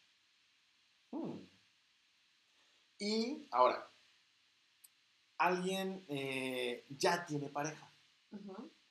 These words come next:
Speaker 1: Ya tiene pareja y
Speaker 2: Ok.
Speaker 1: supongamos que, eh, trae dos años, ¿no? Ya de relación.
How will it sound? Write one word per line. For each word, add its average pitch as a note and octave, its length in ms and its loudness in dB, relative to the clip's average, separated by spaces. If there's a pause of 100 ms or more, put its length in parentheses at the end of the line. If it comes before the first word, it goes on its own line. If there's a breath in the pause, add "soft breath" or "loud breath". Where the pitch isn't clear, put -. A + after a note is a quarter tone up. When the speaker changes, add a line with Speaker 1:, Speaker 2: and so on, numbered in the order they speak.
(160)
Speaker 1:
Ya A2 160 -2
tiene C3 220 -6
pareja F3+ 720 2
y E3 40 0
Speaker 2:
Ok. C#3+ 60 0
Speaker 1:
supongamos D#3+ 640 -2
que, C3+ 400 -4 (420 soft breath)
eh, C3+ 720 0
trae D3+ 920 4 (640)
dos D#3+ 300 2
años, A2+ 300 -10
¿no? D#3 160 -2
Ya G#2+ 200 -2
de A2 160 -6
relación. F2 460 -8